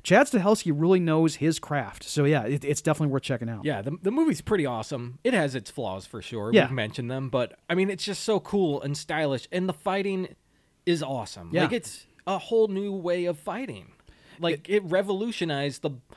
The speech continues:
Speaker 2: the contemporary action film.
Speaker 1: As a physical spectacle, yeah,
Speaker 2: Yeah.
Speaker 1: like, there's few better.
Speaker 2: In a world of, like, Marvel garbage,
Speaker 1: Oh
Speaker 2: like,
Speaker 1: my
Speaker 2: filling
Speaker 1: God.
Speaker 2: up the screen, just, like, eye-irritating
Speaker 1: <laughs>
Speaker 2: candy.
Speaker 1: Yeah, I know,
Speaker 2: Like, this
Speaker 1: I know.
Speaker 2: is really, it's,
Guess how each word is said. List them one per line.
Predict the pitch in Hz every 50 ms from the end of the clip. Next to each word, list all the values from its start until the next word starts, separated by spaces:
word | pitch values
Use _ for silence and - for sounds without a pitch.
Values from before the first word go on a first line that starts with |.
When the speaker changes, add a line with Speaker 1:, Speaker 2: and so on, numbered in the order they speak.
| - - _ _ _ _ -
Speaker 2:
the | -
contemporary | 151 - 175 170 151 - 180 180 165 180 180 175 160 156
action | 156 156 190 - - 135 104 90
film. | - 98 76 64 64 - _ _ -
Speaker 1:
As | 165 156 139
a | 151
physical | - - 175 170 160 165 - 151 143
spectacle, | - - - 170 156 143 - 139 - 135 123 127
yeah, | 135 143 139 127 117
Speaker 2:
Yeah. | 101
Speaker 1:
like, | 127 135 - -
there's | 151 135 -
few | - - - 175 190 156
better. | 120 120 117 107 95 85 -
Speaker 2:
In | - 175 196
a | 196
world | 180 165 185 190 202 208 190
of, | 190 175 160 139
like, | 180 165 147 127 117 - - - _
Marvel | - 135 131 139 147 156 175 170 156 170 156 147 147 143
garbage, | 120 117 151 139 151 156 131 127 113 98 101 113 110 - - -
Speaker 1:
Oh | - 139
Speaker 2:
like, | 135 120 110
Speaker 1:
my | 104 98
Speaker 2:
filling | 92 170 151 151 147
Speaker 1:
God. | 147 143
Speaker 2:
up | -
the | -
screen, | 143 - - - - 175 208 226 185 135 123 120 120 131 143 - _ _ _
just, | - 143 - -
like, | 147 135 123 113 - _ _ _ _ _ _ - - - - - -
eye-irritating | - 131 135 151 170 185 190 156 175 170 170 156 156 - 170 160 156 156 151 143 135 123 -
Speaker 1:
<laughs> | - 208 202 - - -
Speaker 2:
candy. | - 190 214 262 247 175 131 107 98
Speaker 1:
Yeah, | - 262 240 202 185
I | 180 175
know, | 170 175 180 180 175 170 160
Speaker 2:
Like, | 170 -
this | - - 170
Speaker 1:
I | 175 165
know. | 156 143
Speaker 2:
is | 127 123 123 113 120 120 120
really, | 139 180 220 214 190 165 147 139 135 131 143 147 - - _ _ _ _ _ _ _ _ _ _ _ _ _ -
it's, | - 160 151 - -